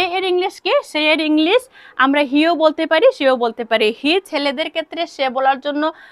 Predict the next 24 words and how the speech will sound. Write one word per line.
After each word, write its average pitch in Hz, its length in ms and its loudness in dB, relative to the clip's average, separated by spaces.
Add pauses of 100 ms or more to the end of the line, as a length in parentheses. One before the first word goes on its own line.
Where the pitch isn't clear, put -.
(120)
আমাদের 262 280 0
কি 277 120 -8
বলতে 247 340 -2
হয়, 311 240 2
আর 233 160 2
she 320 380 -4
কোনো 294 240 -2
মেয়ের 247 260 -2
বিষয়ে 277 300 -6
কথা 269 240 -4
বলে 311 180 -2
আমরা 508 160 -10 (100)
she 226 180 -8
বলি। 185 260 -4 (440)
তাহলে 339 240 0
"সে 320 300 -2
ঘুমাচ্ছে" 277 460 -2
আমি 277 180 2 (100)
she 320 220 0
লিখলাম, 247 580 0
হবে 254 340 -2 (340)
she 262 200 -2 (300)
is 269 380 2 (540)
স্লিপিং। 226 500 -2